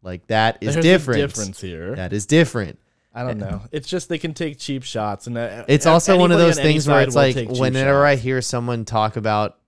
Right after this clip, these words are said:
Speaker 1: Hunter Biden's laptop, I'm just like, "Oh my God."
Speaker 2: Also, yeah,
Speaker 1: Ugh.
Speaker 2: like, I, I've also only heard about this, like,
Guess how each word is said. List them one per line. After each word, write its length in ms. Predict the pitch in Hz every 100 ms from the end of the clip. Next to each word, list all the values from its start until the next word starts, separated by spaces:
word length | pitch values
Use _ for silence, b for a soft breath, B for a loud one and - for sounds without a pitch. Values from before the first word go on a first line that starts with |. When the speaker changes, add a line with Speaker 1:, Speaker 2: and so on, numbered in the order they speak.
| _ _ -
Speaker 1:
Hunter 300 | 113 110 107
Biden's 380 | 107 104 104
laptop, 460 | 92 92 - 101 101
I'm 140 | 85 101
just 260 | 101 95
like, 180 | 95 90 _ -
"Oh 220 | 104 98
my 240 | 85 85 -
God." 560 | 87 90 90 90 90 - _ _ _ _ _ _ _ _
Speaker 2:
Also, 260 | 175 202 -
yeah, 180 | 190 214
Speaker 1:
Ugh. 300 | 131 135 143 104 92 B B
Speaker 2:
like, 160 | 151 151
I, 100 | 143
I've 120 | 151
also 340 | 147 175 269 -
only 320 | 131 143 151
heard 280 | 117 113 117
about 300 | 135 135 -
this, 420 | 131 127 - - _
like, 220 | 107 98